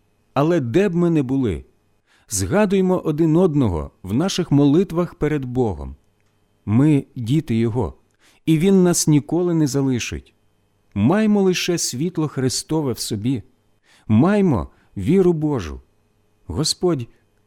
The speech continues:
любить своїх». О, я знаю, Василю, що воно так, але чомусь важко на серці.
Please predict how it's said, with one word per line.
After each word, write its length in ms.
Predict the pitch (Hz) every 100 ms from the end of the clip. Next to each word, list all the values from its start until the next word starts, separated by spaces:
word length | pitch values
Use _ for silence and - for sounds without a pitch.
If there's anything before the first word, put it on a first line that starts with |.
| -
любить 400 | 110 165 117 85
своїх». 540 | - 95 113 - - _ _ _ _ _ _ _ _ _ _ _ _ _ _ _ _ _ _
О, 180 | - 156
я 220 | 98 143
знаю, 400 | 120 151 185 190
Василю, 520 | 175 - 147 95 69 - _ _ _ _ _
що 240 | - - 131
воно 240 | 185 208
так, 440 | 190 156 135 - _ _ _ _ _ _ _ _ _
але 200 | 135 156
чомусь 460 | 147 143 139 123 -
важко 420 | 101 117 - 98
на 120 | 92
серці. 540 | 87 98 98 - -